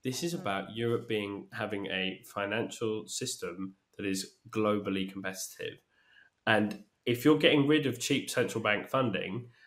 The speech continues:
Speaker 1: and you wanna finance a green transition and digital transition, and you need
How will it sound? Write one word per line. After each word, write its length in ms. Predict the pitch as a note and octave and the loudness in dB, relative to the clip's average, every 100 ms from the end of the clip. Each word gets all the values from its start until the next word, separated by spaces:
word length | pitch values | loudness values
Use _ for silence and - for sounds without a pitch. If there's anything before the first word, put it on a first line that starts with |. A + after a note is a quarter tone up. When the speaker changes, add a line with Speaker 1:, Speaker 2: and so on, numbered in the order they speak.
| _ | _
Speaker 1:
and 180 | A2 A#2 | 4 4
you 100 | B2 | 6
wanna 220 | B2+ A#2+ | 8 6
finance 460 | A#2 B2+ A#2+ A2+ - | 6 4 4 2 -2
a 40 | |
green 240 | A2 A#2 G#2+ | 0 0 0
transition 680 | - G2+ A2 A#2 - G#2+ | 0 0 0 0 0 0
and 340 | G2+ F#2+ F#2+ - | 0 -2 -4 -4
digital 380 | B2 B2 G#2 | -6 -6 -6
transition, 640 | F#2+ G2 F#2+ G2 - F#2+ G2+ | -4 -4 -2 -4 -4 -2 -2
and 120 | F#2+ | -2
you 80 | F#2+ | 0
need 280 | G2+ G#2 | 2 0